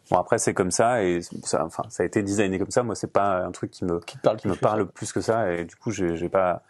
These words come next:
Speaker 2: Non, mais je peux
Speaker 1: surkiffé
Speaker 2: comprendre.
Speaker 1: ça.
Speaker 2: Et puis, côté point négatif, on peut parler aussi, donc, de ce thème qui est très vite oublié.
Speaker 1: Alors, il est très bien habillé, mais il est très vite oublié.
Speaker 2: C'est ça.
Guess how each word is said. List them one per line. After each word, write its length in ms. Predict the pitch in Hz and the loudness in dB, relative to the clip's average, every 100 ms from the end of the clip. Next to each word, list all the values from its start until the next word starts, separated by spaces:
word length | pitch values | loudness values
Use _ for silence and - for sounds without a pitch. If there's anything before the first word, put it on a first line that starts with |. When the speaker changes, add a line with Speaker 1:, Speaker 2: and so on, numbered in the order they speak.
| - | -2
Speaker 2:
Non, 200 | 170 170 | 0 2
mais 100 | 165 | 0
je 60 | - | 0
peux 60 | 143 | -2
Speaker 1:
surkiffé 160 | 147 135 | -2 0
Speaker 2:
comprendre. 180 | 113 - | 0 0
Speaker 1:
ça. 140 | - _ _ - | -6 _ _ -4
Speaker 2:
Et 80 | |
puis, 160 | 139 147 | 0 0
côté 280 | 143 139 160 | 0 2 2
point 120 | 151 | 4
négatif, 480 | 139 135 131 160 165 | 4 4 2 -2 -2
on 60 | |
peut 140 | 135 131 | -2 0
parler 180 | 131 127 | 0 0
aussi, 160 | - | -4
donc, 300 | 135 131 - - - - | -2 -2 -4 -12 -16 0
de 140 | 120 | 0
ce 120 | 117 | 0
thème 300 | - 139 139 | 2 4 4
qui 180 | 135 - | 0 -4
est 100 | 110 - - | -6 -10 -4
très 440 | - - 139 127 | -2 0 -2 0
vite 180 | 123 - | -2 -2
oublié. 380 | 107 98 101 139 - - - | -2 0 0 0 -6 -14 0
Speaker 1:
Alors, 220 | 127 131 - _ _ - | 2 2 -2 _ _ 2
il 120 | 120 | 2
est 120 | 113 | 4
très 180 | - 165 | 2 2
bien 180 | 156 147 | 4 4
habillé, 520 | 131 123 131 147 160 | 4 4 4 4 4
mais 220 | 110 110 | 2 2
il 60 | 113 | 2
est 60 | 107 | 0
très 140 | 123 | -2
vite 160 | 113 - | -4 -2
oublié. 260 | 113 110 127 | 0 2 2
Speaker 2:
C'est 60 | |
ça. 120 | 117 | 2